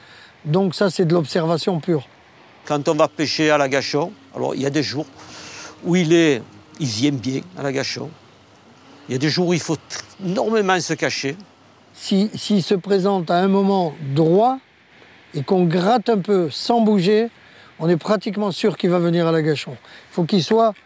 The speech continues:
Speaker 1: exactement perpendiculaire à soi. S'il est un peu de travers, il va toujours regarder latéralement et il va jamais venir.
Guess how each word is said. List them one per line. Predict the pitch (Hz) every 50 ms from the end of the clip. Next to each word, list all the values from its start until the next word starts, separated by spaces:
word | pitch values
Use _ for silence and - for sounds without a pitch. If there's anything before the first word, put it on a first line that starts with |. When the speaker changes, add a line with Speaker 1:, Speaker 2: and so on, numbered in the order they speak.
| - - _ _ - - - - - - - - _ _ -
Speaker 1:
exactement | 156 160 156 160 190 202 160 - 214 202 208 220 190 - -
perpendiculaire | 240 220 175 - 226 214 196 190 190 160 - 202 196 196 175 165
à | 156
soi. | - - 170 139 123 - - - - - - - -
S'il | - - 220 202 208
est | 220
un | 220 208
peu | 175 226 220
de | 175
travers, | - - 165 196 196 202 220 220 196
il | 202
va | 185 190 170
toujours | - - 202 185 170 196 202 175
regarder | 180 196 185 175 190 180 170 175 190 190
latéralement | 185 185 170 - 202 180 170 180 175 175 196 202 202 196 190
et | 185 180
il | 175 175
va | 160 165 165
jamais | 156 180 175 170 165
venir. | 147 151 151 139